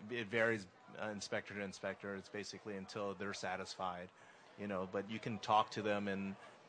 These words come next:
uh, if, uh, you don't like their answer, you can always talk to their supervisor to see if it's really required, you know.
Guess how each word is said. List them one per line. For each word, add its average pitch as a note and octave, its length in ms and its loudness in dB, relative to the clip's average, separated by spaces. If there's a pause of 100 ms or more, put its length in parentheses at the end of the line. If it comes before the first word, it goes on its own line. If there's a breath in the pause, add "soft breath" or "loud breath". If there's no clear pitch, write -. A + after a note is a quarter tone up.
(140)
uh, G2+ 320 8
if, G#2 300 -2
uh, G2 240 8
you G#2 100 0
don't A2 200 6
like G2+ 180 4
their G2 80 0
answer, G2+ 300 0
you F#2 60 -4
can G#2+ 120 -2
always G2 340 4
talk F#2+ 220 4
to G#2 100 -4
their F#2 120 0
supervisor F#2 680 0
to F#2 120 -8
see G2+ 380 -4
if F#2+ 160 -2
it's - 200 -4
really A2 300 2
required, G2+ 580 4
you G#2+ 80 -2
know. A2+ 200 2